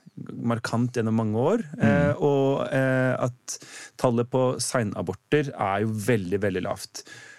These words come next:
Speaker 1: Eh, sånn at på en måte i praksis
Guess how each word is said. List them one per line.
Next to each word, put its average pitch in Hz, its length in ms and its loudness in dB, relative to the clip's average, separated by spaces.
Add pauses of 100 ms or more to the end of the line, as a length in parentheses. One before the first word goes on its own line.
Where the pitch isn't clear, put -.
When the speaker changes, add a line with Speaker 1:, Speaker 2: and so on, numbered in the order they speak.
(100)
Speaker 1:
Eh, 107 180 0 (800)
sånn 135 240 2
at 127 180 -2 (240)
på 147 100 0
en 127 80 2
måte 123 120 -12
i 139 140 2
praksis - 880 -4